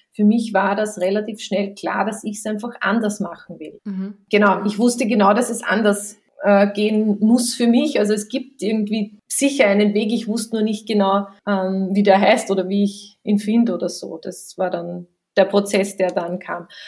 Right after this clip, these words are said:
Speaker 1: Aber diesen Prozess hätte man natürlich abkürzen können, hätte ich, ähm, so ein Buch gehabt, ne? Weil das ist komprimiert auf zweihundertvierundfünfzig Seiten oder
Speaker 2: Mhm.
Speaker 1: so. Da kann man,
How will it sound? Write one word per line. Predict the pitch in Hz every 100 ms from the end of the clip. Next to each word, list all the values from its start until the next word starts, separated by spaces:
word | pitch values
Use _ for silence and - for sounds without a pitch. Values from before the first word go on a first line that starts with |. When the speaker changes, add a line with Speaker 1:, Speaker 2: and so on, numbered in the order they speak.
| - -
Speaker 1:
Aber | 202 202 220 220 - 202
diesen | 262 269 -
Prozess | 233 - 233 -
hätte | 254 254 240
man | 202 202 202
natürlich | 214 208 254 247 -
abkürzen | 214 - 254 247 233
können, | 233 226 262 240
hätte | 233 233
ich, | 240 233 - - -
ähm, | 202 202 202 196 202 - _ _ -
so | -
ein | 196 202
Buch | 294 -
gehabt, | - 185 170 -
ne? | 214
Weil | 202
das | 196
ist | 214 208
komprimiert | 220 202 214 208 214
auf | 208 196 - - _ _ _ _ - 190 202
zweihundertvierundfünfzig | 202 190 - - - 214 208 214 - 202
Seiten | - 196 -
oder | 240 247
Speaker 2:
Mhm. |
Speaker 1:
so. | 233 247
Da | 247
kann | 208 226 214
man, | 214 214